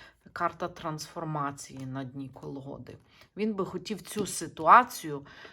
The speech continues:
а, змінити. Якось так. Оце його найтакі, е, е, таємні думки,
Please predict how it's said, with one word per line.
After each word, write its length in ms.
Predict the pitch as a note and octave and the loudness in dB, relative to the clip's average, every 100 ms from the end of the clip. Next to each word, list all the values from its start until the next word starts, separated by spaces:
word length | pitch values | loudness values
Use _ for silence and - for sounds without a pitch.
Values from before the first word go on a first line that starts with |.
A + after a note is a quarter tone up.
| - - | -20 -12
а, 360 | D3+ C#3+ C#3+ | -6 -4 -4
змінити. 680 | C#3 F#3 F#3+ F3 C3 C3 A#2+ - - _ - - - - - - - - - - D3 | 0 2 4 2 0 -6 -12 -14 -20 _ -18 -16 -16 -20 -20 -20 -20 -20 -20 -16 -10
Якось 400 | D3 - - - | -10 -4 -6 -2
так. 260 | D3+ C#3+ | -4 -2
Оце 280 | D3+ - G#3 | -4 0 2
його 220 | A3 F3+ | 2 2
найтакі, 840 | F3+ E3+ F3+ F#3+ F3+ D#3+ - F3 E3 | 2 4 4 0 -6 -6 -6 -4 -4
е, 540 | C3+ C#3 C#3+ C#3 C#3 C#3+ - - - - - - - - - - - - - _ - | -4 -8 -8 -6 -8 -8 -12 -16 -20 -20 -18 -18 -20 -20 -20 -20 -20 -20 -20 _ -2
е, 200 | F#3+ F#3+ | 0 4
таємні 600 | B3+ G#3+ A#3+ A3+ A3+ A3 | 4 8 8 10 10 8
думки, 640 | B3 A#3+ - G3 D#3+ | 6 6 4 0 0